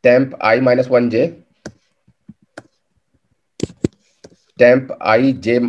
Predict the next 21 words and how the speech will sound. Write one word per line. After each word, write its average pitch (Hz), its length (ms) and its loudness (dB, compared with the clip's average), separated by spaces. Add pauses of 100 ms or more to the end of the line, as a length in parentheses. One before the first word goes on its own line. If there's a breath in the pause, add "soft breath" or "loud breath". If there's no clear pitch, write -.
(120)
J 113 160 0
plus 120 280 -2
one, 123 320 0
and 120 220 -2
temp 117 300 0
I 101 180 0
J 98 140 -4
minus 90 280 -2
one. - 140 -8 (4000)
Right? 127 160 -2 (240)
So 127 100 -4
we 135 100 4
have 151 180 4
to 170 80 -4
consider 147 360 0
these 135 280 0
four 117 200 4
elements, 90 460 -4 (2500)
these 127 280 -2
four 131 160 2
cells, - 420 -2